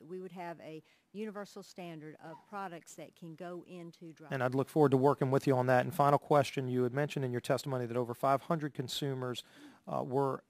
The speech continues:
Speaker 2: asked by your office to update their information on their incident reports. Uh, what,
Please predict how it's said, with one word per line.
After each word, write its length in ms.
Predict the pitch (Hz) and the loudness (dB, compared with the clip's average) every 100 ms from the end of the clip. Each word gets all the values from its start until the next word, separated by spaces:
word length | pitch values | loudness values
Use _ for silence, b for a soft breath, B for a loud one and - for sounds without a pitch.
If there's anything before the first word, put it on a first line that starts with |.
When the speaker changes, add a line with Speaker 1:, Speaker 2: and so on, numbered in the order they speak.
| - | -8
Speaker 2:
asked 300 | 143 143 - | -4 -4 -2
by 100 | 143 | -2
your 260 | 123 151 | 0 0
office 340 | 139 127 - 127 | 0 0 -2 -10
to 120 | 147 | -8
update 440 | 147 143 - 135 117 | -4 -4 -4 -6 -6
their 220 | 131 135 | -6 -6
information 500 | 123 135 127 127 127 | -8 -8 -6 -6 -8
on 160 | 135 | -10
their 160 | 127 127 | -8 -6
incident 320 | 131 131 123 - | -8 -10 -12 -12
reports. 760 | 127 _ 143 127 127 - - B B B B | -16 _ -4 -4 -4 -10 -16 B B B B
Uh, 60 | 156 | -8
what, 260 | 139 147 | -2 -2